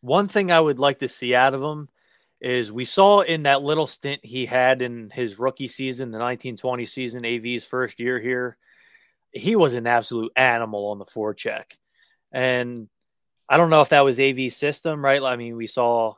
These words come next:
Cube and we saw Pitlick and we saw a lot of these guys just absolutely harass teams on the forecheck. Frost was one of them guys.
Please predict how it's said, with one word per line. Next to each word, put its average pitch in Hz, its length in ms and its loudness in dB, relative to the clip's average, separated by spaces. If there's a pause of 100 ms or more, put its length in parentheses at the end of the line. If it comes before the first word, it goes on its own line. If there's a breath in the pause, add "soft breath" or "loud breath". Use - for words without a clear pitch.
Cube 143 460 -6
and 120 100 -4
we 113 60 -10
saw 110 280 -2
Pitlick 139 480 -2
and 120 80 -6
we 113 60 -8
saw 117 220 2
a - 20 2
lot 123 240 6
of 135 60 0
these 117 160 -6
guys 107 320 0
just 104 260 -14
absolutely 120 560 -6
harass 110 460 -2
teams 120 280 -12
on 113 140 -4
the 104 60 -14
forecheck. 123 500 -6
Frost 247 340 6
was 180 140 0
one 147 160 0
of 143 80 -2
them 117 160 -6
guys. 113 520 -6